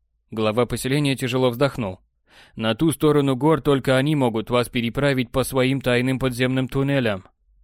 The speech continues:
«А что нужно для того, чтобы они согласились нам помочь?» Тут же поинтересовался я. «У нас есть золото». «Сложно сказать». Он задумчиво посмотрел в сторону.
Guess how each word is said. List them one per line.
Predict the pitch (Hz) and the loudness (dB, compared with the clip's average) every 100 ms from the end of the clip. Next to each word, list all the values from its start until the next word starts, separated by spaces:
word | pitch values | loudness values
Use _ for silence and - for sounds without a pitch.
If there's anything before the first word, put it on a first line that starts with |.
| - - | -14 -4
«А | 123 | -2
что | - 160 | 0 2
нужно | 160 135 135 | 2 2 2
для | 127 | 0
того, | 127 135 143 | 0 2 2
чтобы | 135 135 | 0 0
они | 131 131 | 2 0
согласились | 143 135 135 143 131 131 | 0 0 0 2 0 0
нам | 127 | 0
помочь?» | 147 147 107 - - _ _ _ - | 0 0 0 -4 -20 _ _ _ -4
Тут | 117 | -2
же | 110 | -2
поинтересовался | 110 117 110 120 113 127 143 - 127 | 0 0 0 -2 -2 0 0 0 0
я. | 101 92 _ _ _ _ - | 0 -4 _ _ _ _ -6
«У | 120 | 0
нас | 123 127 | 0 2
есть | 143 139 | 0 0
золото». | 127 127 123 104 - _ _ _ _ - - | 2 0 -2 -6 -8 _ _ _ _ -20 -20
«Сложно | - 147 156 131 120 | -4 2 4 4 0
сказать». | - 127 117 143 113 - - _ _ | 0 0 2 2 0 -4 -20 _ _
Он | - 110 110 | -4 -2 0
задумчиво | 110 135 135 139 123 | 0 0 2 0 2
посмотрел | 123 123 127 131 | 0 0 2 0
в | |
сторону. | - 156 113 92 | 2 0 0 -4